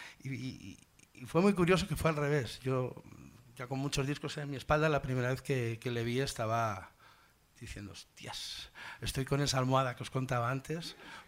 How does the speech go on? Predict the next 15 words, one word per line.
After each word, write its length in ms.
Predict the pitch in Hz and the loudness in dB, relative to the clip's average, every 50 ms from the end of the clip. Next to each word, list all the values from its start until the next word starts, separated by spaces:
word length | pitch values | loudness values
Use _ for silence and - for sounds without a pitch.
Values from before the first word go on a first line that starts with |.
| - | -6
pues 160 | - 113 - 135 | -6 -4 -2 -2
esa 200 | 113 107 131 123 | -2 -2 -2 -2
almohada 420 | 123 123 127 131 135 131 139 - | 0 0 -2 -2 -2 -2 -2 -4
tiene, 320 | - 131 120 117 117 117 | -6 -8 -8 -6 -8 -8
tiene 200 | 110 - 127 131 | -8 -6 -4 -2
bigote 460 | 123 123 120 117 135 143 - 156 156 151 | -2 -2 0 0 0 0 0 -2 -2 -2
y, 320 | 143 139 127 120 113 - - - - - - - - - 151 - | -2 -4 -6 -10 -10 -6 -4 -4 -4 -4 -6 -10 -12 -10 -10 -10
<laughs> 480 | - 165 170 - - - - - - | -8 -10 -12 -12 -14 -14 -16 -10 -8
y 80 | 120 120 | -6 -4
tiene, 300 | 185 131 131 131 131 127 | 0 2 2 2 2 0
y 160 | - 127 113 | 0 -2 -4
tiene 180 | - 135 131 127 | -2 -2 0 0
esa 160 | - 147 117 | 0 -2 0
sonrisa 500 | - 135 127 123 135 143 - 139 131 123 - | 0 0 0 0 0 0 0 0 -2 -2 0
que, 200 | 131 123 123 | 0 0 0